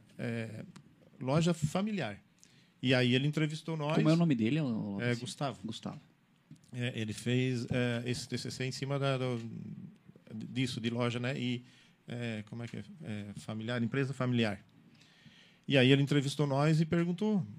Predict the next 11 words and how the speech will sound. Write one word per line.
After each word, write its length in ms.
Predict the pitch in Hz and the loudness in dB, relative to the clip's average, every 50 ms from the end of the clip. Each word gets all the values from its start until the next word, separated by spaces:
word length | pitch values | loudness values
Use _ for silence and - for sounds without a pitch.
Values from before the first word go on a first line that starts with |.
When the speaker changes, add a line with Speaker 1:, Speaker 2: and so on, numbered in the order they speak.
| - - - - - - - | -16 -20 -20 -20 -20 -20 -12
Speaker 1:
foi 200 | - - 120 113 | -6 -4 -4 -4
entrevistar 680 | 104 - 120 123 113 113 - - 117 113 113 110 110 117 | -4 -4 -4 -4 -4 -4 -4 -4 -4 -4 -4 -4 -6 -6
o, 440 | 127 120 113 - 123 113 110 110 107 | -8 -8 -8 -6 -6 -6 -6 -6 -6
o 60 | 107 | -6
seu 180 | - - 127 117 | -6 -4 -4 -2
Adelino, 600 | 117 120 139 143 170 180 175 170 160 147 135 120 113 | -2 -2 0 0 2 2 2 2 0 0 -2 -4 -8
o 40 | 104 | -6
Tadeu, 420 | - 120 113 113 135 147 147 143 | -4 -4 -2 0 0 0 0 0
o 20 | 123 | -2
Thiago, 560 | - - 131 131 139 147 143 135 127 120 117 | -2 -2 0 2 2 2 0 -2 -2 0 2
eu, 300 | 123 139 147 147 151 | 4 4 4 4 2